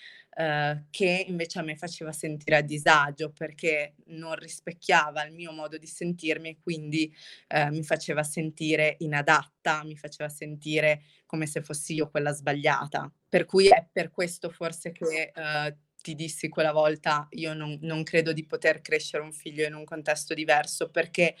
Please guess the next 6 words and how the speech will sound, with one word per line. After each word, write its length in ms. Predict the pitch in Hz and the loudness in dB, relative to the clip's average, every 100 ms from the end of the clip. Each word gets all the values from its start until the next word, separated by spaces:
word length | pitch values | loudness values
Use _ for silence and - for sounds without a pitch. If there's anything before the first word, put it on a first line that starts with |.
| - - - - | -16 -16 -16 -4
non 180 | 165 175 | 2 6
è 240 | 180 - _ _ | 4 2 _ _
che 200 | - 170 | -4 -2
è 40 | 165 | -2
il 100 | 160 | -6
contesto, 920 | 170 160 175 156 - - 165 160 | -12 -8 -4 -4 -4 -6 -4 -4